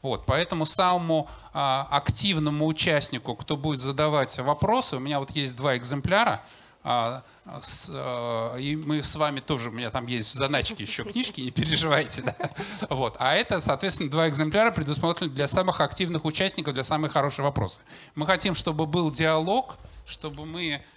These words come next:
э, если вы, у вас есть какие-то вопросы, то, пожалуйста, я буду время от времени останавливаться и просить вас задавать вопросы. А, есть я, есть наши уважаемые эксперты, которые представляют поставщика, представляют ритейл,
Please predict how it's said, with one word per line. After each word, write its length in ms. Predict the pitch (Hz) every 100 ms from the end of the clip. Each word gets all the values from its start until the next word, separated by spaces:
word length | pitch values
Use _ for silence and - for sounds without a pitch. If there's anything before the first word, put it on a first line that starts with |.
| -
э, 580 | 135 135 127 123 123 123
если 380 | 139 156 - 151
вы, 380 | 147 160 160 143 - - 143
у 60 |
вас 260 | 139 156 -
есть 140 | 156
какие-то 460 | - 151 170 139 139
вопросы, 520 | 156 175 180 143 -
то, 140 | -
пожалуйста, 640 | 127 151 151 156 123 - 120
я 160 | 139
буду 360 | 135 143 123 117 - -
время 360 | 143 156 151
от 100 | 147
времени 280 | 165 151 143
останавливаться 840 | 147 - 151 180 240 202 123 - 139
и 100 | 175
просить 540 | - 151 - 196 -
вас 160 | 156 147
задавать 480 | 139 131 143 147 139
вопросы. 520 | 135 190 240 - - - - -
А, 160 | 131 127
есть 400 | 143 143 - 135
я, 260 | 156 214
есть 340 | 160 147 - 151
наши 260 | 147 -
уважаемые 580 | 139 143 139 139 131 139
эксперты, 460 | - - 196 214 151
которые 300 | 127 139 127
представляют 600 | 139 - 139 143 131 -
поставщика, 580 | - - - - 185 208
представляют 640 | - - 135 131 131 117
ритейл, 480 | 127 - 185 208